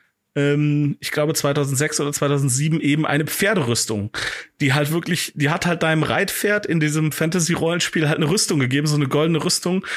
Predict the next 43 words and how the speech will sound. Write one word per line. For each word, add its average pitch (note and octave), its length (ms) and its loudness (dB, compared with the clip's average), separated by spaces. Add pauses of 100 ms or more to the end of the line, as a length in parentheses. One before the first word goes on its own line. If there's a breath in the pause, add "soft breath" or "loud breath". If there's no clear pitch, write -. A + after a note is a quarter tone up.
(180 loud breath)
und D3 100 0
sonst D#3 300 2
nichts. - 560 0 (100)
Und C3+ 200 0
das - 160 0
war, D#3 180 0
und D#3 140 -2
das C#3+ 100 0
Ding E3+ 180 2
hat D#3+ 140 0
halt E3+ 100 -2
irgendwie, D#3+ 480 0 (720 loud breath)
äh, D3 220 0
fünf E3+ 340 0
Dollar D#3+ 300 2
gekostet. - 840 0 (720 loud breath)
Und C#3+ 160 0
alle D#3 240 2
haben E3 140 2
gesagt, D#3+ 340 2
so, D3 140 2
„Leute, F3+ 300 0
was D#3+ 120 0
ist - 60 2
denn F3 60 -2
das E3 140 0
für - 80 -2
eine F3+ 120 2
Scheiße? A#3 420 0
Das - 100 0
kann G#3+ 160 0
doch G3+ 60 2
nicht D#3 220 0
wahr A3+ 240 0
sein.“ D3 520 2 (480 loud breath)
Ja, D3 500 0
aber C#3 360 0
die C#3 120 2
Leute C#3+ 220 2
haben D#3+ 100 2
das D3+ 140 0
halt C#3 140 -2
gekauft. C3+ 720 -2